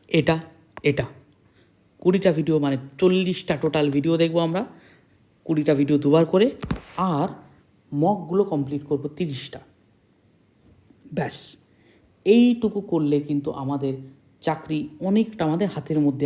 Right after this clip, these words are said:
আসবে। আর একটা জিনিস মনে রাখবে, তোমাদের পরীক্ষা যে কিন্তু যে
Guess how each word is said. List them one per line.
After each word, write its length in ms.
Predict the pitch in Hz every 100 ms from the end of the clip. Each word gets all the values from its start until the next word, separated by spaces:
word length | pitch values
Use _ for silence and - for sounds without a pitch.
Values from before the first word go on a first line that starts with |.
| 135
আসবে। 220 | 127 135 131 - _ _ _ _ _ _ -
আর 60 | 135
একটা 120 | 139 147
জিনিস 160 | 147 143 151
মনে 140 | 147 151
রাখবে, 260 | 147 175 196 190 - _ _ _ 170
তোমাদের 320 | 175 170 165 -
পরীক্ষা 320 | 170 190 - 170
যে 60 | 151
কিন্তু 200 | 151 143 143 139
যে 120 | -